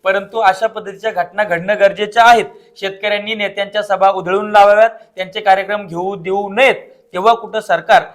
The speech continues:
आमची कर्जमाफी करेल? एकीकडे उद्योगपतींचे सोळा लाख कोटी साप आणि माप होत असतील, तर शेतकऱ्यांची पस्तीस चाळीस हजार कोटींची कर्जमाफी का नाही, हा आमचा सवाल आहे.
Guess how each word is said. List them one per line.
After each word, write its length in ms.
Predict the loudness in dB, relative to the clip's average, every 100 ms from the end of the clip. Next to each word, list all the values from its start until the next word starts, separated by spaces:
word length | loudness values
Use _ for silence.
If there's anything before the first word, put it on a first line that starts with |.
| _ -4
आमची 300 | -4 -4 -6
कर्जमाफी 520 | -6 -4 -4 -4 -4
करेल? 260 | -6 -6 -10 -16
एकीकडे 360 | -16 -12 -8
उद्योगपतींचे 720 | -6 -6 -6 -6 -10 -12 -12 -12
सोळा 280 | -6 -4
लाख 160 | 0 -2 -2
कोटी 220 | -14 -14 -8
साप 320 | 0 0 0
आणि 120 | -6
माप 260 | -2 -2 -2
होत 140 | -10
असतील, 280 | -10 -10 -16 _ _ -14
तर 60 | -10
शेतकऱ्यांची 580 | -10 -8 -8 -8 -12
पस्तीस 320 | -12 -12 -12 -10
चाळीस 200 | -8 -4
हजार 160 | -4
कोटींची 360 | -4 -10 -10 -8
कर्जमाफी 460 | -6 -4 -6 -6
का 220 | 0 2 2
नाही, 160 | 2
हा 80 | 0
आमचा 280 | 0 -4 -6
सवाल 360 | 0 4 4
आहे. 80 | 2